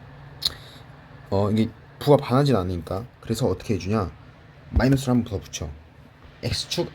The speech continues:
아래에 있는 그래프가 아래에 있을 때 마이너스를 붙이는 거야. 그래서 예를 한번 들어볼게. 이 문제로 봐보자. Y는 X 제곱 플러스 삼 X라는 이거 그래프가 있는데 이렇게 있지. 그래서 이거의 넓이를 한번 구해서 보면은 여기,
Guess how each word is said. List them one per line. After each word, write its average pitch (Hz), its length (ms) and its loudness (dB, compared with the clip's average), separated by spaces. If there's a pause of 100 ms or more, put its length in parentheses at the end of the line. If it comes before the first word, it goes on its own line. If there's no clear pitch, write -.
아래에 135 240 4
있는 127 240 4
그래프가 120 440 0
아래에 127 160 4
있을 113 260 0
때 208 160 -4 (220)
마이너스를 110 420 0
붙이는 - 320 -10
거야. 73 180 -8 (1000)
그래서 101 400 0
예를 104 180 6
한번 113 200 4
들어볼게. 92 480 -4 (280)
이 92 80 -6
문제로 98 360 0
봐보자. 82 400 -6 (960)
Y는 127 400 6
X 110 680 -2 (180)
제곱 117 360 0
플러스 147 240 0
삼 160 260 0
X라는 113 800 2
이거 92 180 -4
그래프가 104 360 -2
있는데 87 340 -2
이렇게 101 320 -2
있지. 110 420 -4 (300)
그래서 117 420 2
이거의 107 200 2
넓이를 101 340 2
한번 110 160 2
구해서 95 280 -6 (140)
보면은 95 340 -4 (120)
여기, 92 360 -2